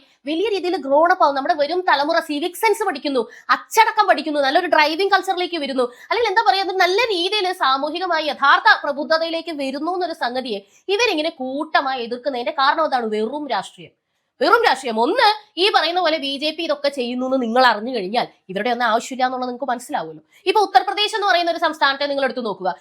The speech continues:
ഇരുപത്തൊന്ന് ലക്ഷം കോടിയാണ് അവിടെ മിച്ചക്കമ്മിയായിട്ട് അവരുടെ ഖജനാവിലുള്ളത്. അതായത് എല്ലാ കാര്യങ്ങളും കഴിഞ്ഞിട്ട് ബാക്കിയുള്ള ഫണ്ട്. അപ്പൊ നല്ല രീതിയിൽ, ആ, കേന്ദ്രത്തിന്റെ എല്ലാ പദ്ധതികളും അവിടെ വരുന്നു. ഇപ്പൊ നമുക്കറിയാം, ആയുഷ്മാൻ ഭാരത് എന്ന് പറയുന്ന അറുപത് വയസ്സ് കഴിഞ്ഞിട്ടുള്ള ഇന്ത്യയിലുള്ള എല്ലാവർക്കും സൗജന്യമായി ലഭിക്കുന്ന ചികിത്സാ പദ്ധതി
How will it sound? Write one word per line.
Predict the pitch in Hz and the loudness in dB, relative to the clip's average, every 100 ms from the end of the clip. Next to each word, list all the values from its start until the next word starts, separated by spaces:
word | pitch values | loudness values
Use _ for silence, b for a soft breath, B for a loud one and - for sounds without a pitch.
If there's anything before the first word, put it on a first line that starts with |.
| B 339 | B 0
ഇരുപത്തൊന്ന് | 392 415 427 427 | 2 4 4 4
ലക്ഷം | 392 392 381 | 4 2 4
കോടിയാണ് | 330 339 302 | 4 4 2
അവിടെ | 285 277 277 | 2 0 -2
മിച്ചക്കമ്മിയായിട്ട് | - 285 285 294 262 | -6 -2 0 0 2
അവരുടെ | 262 254 | 2 2
ഖജനാവിലുള്ളത്. | 233 214 214 214 180 175 | 0 2 0 2 0 4
അതായത് | 277 285 269 - b - | 4 4 2 -2 b -4
എല്ലാ | 226 285 359 | 0 2 2
കാര്യങ്ങളും | 302 302 | 2 2
കഴിഞ്ഞിട്ട് | 294 254 262 | 0 -2 2
ബാക്കിയുള്ള | 254 269 277 320 226 | 4 4 2 -2 -2
ഫണ്ട്. | 220 156 - _ _ - | -2 -8 -12 _ _ -2
അപ്പൊ | 370 | 4
നല്ല | 392 440 494 | 4 4 2
രീതിയിൽ, | 415 359 339 | 2 0 2
ആ, | 302 302 277 269 | 2 4 2 2
കേന്ദ്രത്തിന്റെ | 254 262 311 277 247 | 0 0 -6 -2 -2
എല്ലാ | 247 277 370 466 | 4 6 8 6
പദ്ധതികളും | 539 277 294 277 269 | 4 0 0 2 2
അവിടെ | 233 | 2
വരുന്നു. | 220 185 | 2 0
ഇപ്പൊ | 262 | -2
നമുക്കറിയാം, | 294 294 320 269 262 | 0 2 0 2 0
ആയുഷ്മാൻ | 233 247 277 262 | -2 -4 -4 -2
ഭാരത് | 254 247 254 | 0 0 -2
എന്ന് | 262 | -6
പറയുന്ന | 226 208 214 - 240 | -6 -6 -8 0 2
അറുപത് | 294 339 | 4 4
വയസ്സ് | 370 285 339 | 2 2 2
കഴിഞ്ഞിട്ടുള്ള | 302 269 269 240 247 | 2 2 -2 0 0
ഇന്ത്യയിലുള്ള | 233 247 254 | 0 -2 0
എല്ലാവർക്കും | 254 247 254 233 226 | 0 4 2 2 -2
സൗജന്യമായി | 269 254 240 285 302 294 | -2 -2 -4 -2 0 0
ലഭിക്കുന്ന | 254 233 254 | -2 -6 -8
ചികിത്സാ | 269 285 302 285 233 | -8 -6 2 2 2
പദ്ധതി | 175 175 | -2 -4